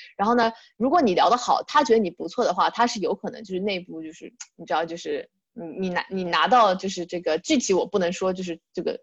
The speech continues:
process 是什么，但你拿到第一轮面试的几率就会，就会更大。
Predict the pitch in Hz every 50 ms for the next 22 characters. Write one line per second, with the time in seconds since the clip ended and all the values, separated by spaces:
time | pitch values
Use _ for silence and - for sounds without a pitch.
0 | _ _ - - 220 247 - 170 170 175 170 - - - - - - - - -
1 | - - 240 208 180 160 151 139 - 196 190 175 165 165 - - 226 226 240 233
2 | 190 147 156 175 180 165 175 - 185 175 165 - - 180 170 160 156 160 165 156
3 | 151 - - - 165 170 156 160 - 156 156 - - 165 -